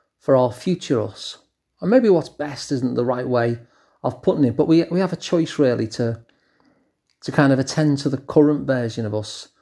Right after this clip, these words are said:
or attend to the future version. And this is particularly the case with something like anxiety, because the way anxiety works is we'll get a lot of feelings that are very uncomfortable. And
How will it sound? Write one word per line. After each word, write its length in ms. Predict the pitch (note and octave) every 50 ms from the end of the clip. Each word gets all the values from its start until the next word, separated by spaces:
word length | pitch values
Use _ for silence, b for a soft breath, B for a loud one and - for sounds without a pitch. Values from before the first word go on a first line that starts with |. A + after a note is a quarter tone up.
| _ _ _ _ _ _ _
or 240 | - B2 A#2+ A#2+ A#2+
attend 340 | A#2+ A#2+ - - B2 A#2 A#2+
to 100 | A#2 -
the 120 | B2 A#2
future 400 | A#2 - - D3 D3 D3 - C#3+
version. 500 | B2+ C3 A#2+ A#2 A2+ G#2+ - - G2 F#2 - _ _ _ _ _ _ _ _ _ _ _ _ _ _ _ _ _ _ b b b b b b b
And 120 | D#3 G3
this 160 | A#3+ A#3 -
is 120 | C4+ G#3+ -
particularly 500 | - - - G#3 G3+ - A3 G#3 F3 C#3+
the 80 | C#3+
case 540 | C#3 - - A#2 A2 - - - - - - b b b b b b b b b b
with 160 | C#3 C#3 C#3
something 380 | - - D#3 C#3+ C3+ D3+ C3+
like 340 | - B2 A#2 B2+ B2+ - -
anxiety, 720 | C#3 B2 A#2 A2+ G#2 C#3 B2 A#2+ C3 C#3+ D3 C#3 - B2+ A2
because 640 | - C#3 A#2 - - B2+ A#2+ A#2+ A#2+ - - - _ _ _ _ _ _ _ _ _ _ _ _ _ _ _ _ _ _ _ _ _ _ _ _ _ _ _ _ _ _
the 80 | - F3+
way 160 | G#3 A#3 A#3+
anxiety 580 | G#3+ F#3+ F3 E3 - E3 E3 F3+ G3 F#3+ F#3+ G#3
works 460 | F3 D3+ C#3 B2 A#2+ A#2+ A#2 - -
is 160 | D#3 C3+ B2+
we'll 140 | C3 C3+ C3+
get 240 | B2+ D#3+ D3 C#3+ -
a 80 | C#3
lot 260 | B2 B2 C3 C#3+ D#3 D#3
of 100 | A#2 -
feelings 600 | - - D3+ C3 C3 C3+ C#3 D3 C#3+ C#3 C3+ C#3
that 100 | B2+ A2+
are 60 | A2
very 400 | G#2 - - C3 A#2+ A#2 A#2 A#2
uncomfortable. 760 | A2 A2 G#2+ - - D#3+ C#3+ C3+ - - B2+ A#2+ G#2 G2+ - _ _ _ _ _ _ _ _ _ _ _ _ _ _ _ _ _ _ _ _ -
And 540 | D#3 C3+ C3 C3 C3 C3 C3 C3 C3 -